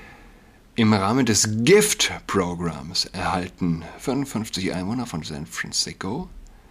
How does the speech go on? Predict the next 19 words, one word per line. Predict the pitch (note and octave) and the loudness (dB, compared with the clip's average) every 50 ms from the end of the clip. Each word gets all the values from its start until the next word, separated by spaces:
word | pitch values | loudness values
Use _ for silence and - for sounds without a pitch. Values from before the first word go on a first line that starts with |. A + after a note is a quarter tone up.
| - - - - - | -20 -20 -16 -8 -6
die | D#2+ - - | -6 -4 -4
weniger | D2+ D2+ E2 E2+ - - | -4 -4 -6 -6 -8 -10
als | - - - - - - - | -8 -6 -6 -6 -8 -8 -8
sechshundert | F2+ F2 F2 C3 B2+ - - C#3 C3 B2+ - - - | -4 0 2 2 2 0 0 0 0 0 0 -2 -6
Euro, | A#1+ G1+ - F#2+ G2+ F#2+ - - F2 - - | -8 -8 -6 -6 -6 -4 -4 -4 -4 0 0
äh, | G#2 G2+ F2+ E2+ E2+ E2 - G1+ G#1+ | 2 2 2 2 0 0 -2 -4 -4
U-S-Dollar | C#2 D2 - - - - - - G#2 - E2+ D#2+ - - | -2 -2 0 0 0 0 -2 -2 -2 -2 -2 -2 -4 -4
monatlich | - - F2+ F2+ - E3+ - - - - | -6 -4 -2 -2 -2 -2 -4 -8 -8 -8
verdienen | - - - - A#1+ C2+ E2+ - - - - - - - - - - - - - - - | -10 -12 -10 -10 -10 -10 -12 -14 -16 -16 -16 -16 -16 -16 -16 -18 -18 -20 -20 -20 -16 -12
und | - E2+ | -10 -6
sich | E2 F2 E2+ E2+ | -6 -6 -6 -6
als | D#2+ - - | -6 -8 -8
eines | - - - F#2+ G#2 G2+ F#2+ F2 - | -6 -4 0 0 2 2 0 0 0
der | - F#2+ F2 | -2 -2 -2
vielen | - - - A2+ C3 D#3+ E3+ E3 E3 B2+ | -4 0 2 2 2 4 4 4 4 4
aufgeführten | - E2 A2 A#2 - - A#2 - - F#2 - A2 A2 | 4 2 0 0 -2 -6 -6 -6 -4 -4 -2 0 0
Geschlechter | G2+ G2 - - F2 F#2 - - - - | 0 -2 -2 -4 -6 -8 -8 -8 -8 -8
identifizieren, | - - E2+ F2 - F2 - - - - - - - - F#2 F#2 F2 - | -8 -8 -8 -10 -10 -10 -12 -12 -10 -8 -8 -8 -8 -10 -10 -12 -12 -8
tausendzweihundert | - - E2+ E2+ F#2 E2+ - - - - - - - - A#2 C#3+ D#3 C3+ G2+ F2+ D2+ G1+ G1+ - - - | -6 -6 -6 -6 -6 -8 -8 -10 -10 -10 -4 -2 0 2 2 2 2 2 0 0 -2 -4 -8 -12 -14 -16